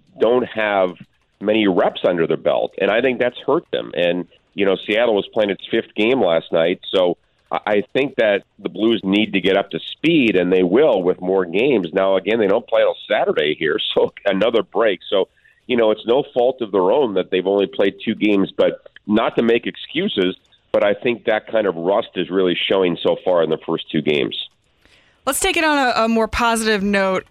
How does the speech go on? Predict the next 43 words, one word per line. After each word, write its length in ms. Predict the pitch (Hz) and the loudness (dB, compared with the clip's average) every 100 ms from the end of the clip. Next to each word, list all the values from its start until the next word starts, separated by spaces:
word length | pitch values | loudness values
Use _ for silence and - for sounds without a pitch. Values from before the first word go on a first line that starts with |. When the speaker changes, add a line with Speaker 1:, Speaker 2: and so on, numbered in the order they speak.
| - - _ _ | -20 -20 _ _
Speaker 2:
here, 400 | - 220 202 190 | -2 0 0 0
J 240 | - 214 196 | -2 -2 -2
K, 280 | 240 208 | 0 -2
because 320 | 196 220 220 202 | -2 0 0 0
I 160 | 202 | -2
do 180 | 202 254 | -2 -2
think 320 | 254 240 220 | 0 -2 -2
that, 240 | 214 196 180 | 0 -2 0
yes, 260 | 208 202 | -2 0
obviously 460 | - 202 214 220 202 | 0 0 -2 -2 -2
the, 340 | 190 190 180 | 0 0 0
you 200 | 180 208 | -2 -2
wanna 240 | 220 233 214 | 0 0 0
be 180 | 226 | 0
able 160 | 208 202 | 0 -2
to 400 | - 214 190 185 | -2 -2 0 -2
beat 400 | 170 180 214 - | -4 -2 -2 -2
the 100 | 214 | -6
teams 320 | - 208 202 | -4 -2 -2
you're 60 | 180 | -2
supposed 400 | - 220 208 196 | -4 -4 -2 -2
to 60 | 196 | -2
beat, 300 | 196 202 - | 0 0 -2
especially 600 | 165 196 190 202 190 185 | -4 -4 -2 -2 -2 0
in 180 | 180 175 | -2 -2
regulation. 760 | 180 170 170 170 175 208 208 | -2 -2 -2 -2 -2 -2 -2
Maybe 120 | 208 208 | 0 -2
they 100 | 208 | 0
got 140 | 202 | 0
a 60 | 190 | 0
little 200 | 190 185 | 0 -2
extra 280 | 190 - 190 | -4 -4 -2
ice 180 | 180 185 | -2 -2
time. 160 | 196 190 | -2 -2
They 100 | 180 | -2
were 80 | |
happy 300 | 170 180 175 | -2 -2 -2
with 160 | 185 180 | -4 -2
that 320 | 170 180 - | -2 -2 -2
since 140 | - 185 | -6 -4
they 100 | 190 | -2
haven't 300 | 180 175 - | -2 -4 -4
played 340 | 190 175 190 | -2 -2 -2